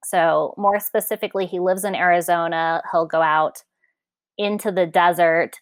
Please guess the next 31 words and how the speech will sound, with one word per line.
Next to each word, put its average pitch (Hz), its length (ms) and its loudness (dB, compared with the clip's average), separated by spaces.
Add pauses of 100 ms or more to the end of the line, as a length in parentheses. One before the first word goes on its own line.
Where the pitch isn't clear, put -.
and 156 380 -6
he'll 151 240 -2
place 170 320 -6
the 156 80 -12
silver 165 300 -4
gelatin 160 460 -2
paper 160 360 -2
on 156 220 -4
the 151 80 -8
desert 151 400 -4 (500)
ground, 151 680 0
and 156 200 -6
the 151 40 -8
process 180 460 0
of 165 100 -4
igniting 160 580 -2
it 147 180 -6
actually 156 360 -4
makes 151 300 -10
the 160 100 -6
exposures. 147 760 -2
So 151 260 0
it's 143 140 -6
a 170 60 -10
combination 160 880 -2 (560)
of 180 260 2
the 185 80 4
way 160 640 6
that 156 360 2
the 156 60 -4
heat 185 460 -6